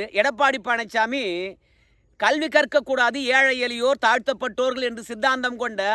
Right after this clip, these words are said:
பாஜக சித்தாந்தம் எடப்பாடி தலையில வந்துடுச்சு. அதனால கல்வி கற்கக்கூடாது என்று சொல்லிட்டு கல்லூரிகள் பள்ளிகள் ஏன் கட்டுறீங்க அப்படின்னு கேள்வி கேட்க ஆரம்பிச்சிட்டாரு.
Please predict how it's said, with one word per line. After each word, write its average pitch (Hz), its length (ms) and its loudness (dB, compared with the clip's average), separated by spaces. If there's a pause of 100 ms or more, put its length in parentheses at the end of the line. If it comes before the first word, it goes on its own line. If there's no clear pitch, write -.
(140)
பாஜக 254 500 2
சித்தாந்தம் 226 540 -2 (320)
எடப்பாடி 269 500 2
தலையில 254 360 0
வந்துடுச்சு. 233 440 -2 (480)
அதனால 262 360 4 (360)
கல்வி 294 320 4
கற்கக்கூடாது 277 760 4
என்று 233 200 -6
சொல்லிட்டு 262 500 -2 (580)
கல்லூரிகள் 294 560 0
பள்ளிகள் 269 340 2
ஏன் 311 220 8
கட்டுறீங்க 262 360 0 (400)
அப்படின்னு 208 340 -2
கேள்வி 294 280 4
கேட்க 262 260 0
ஆரம்பிச்சிட்டாரு. 220 600 0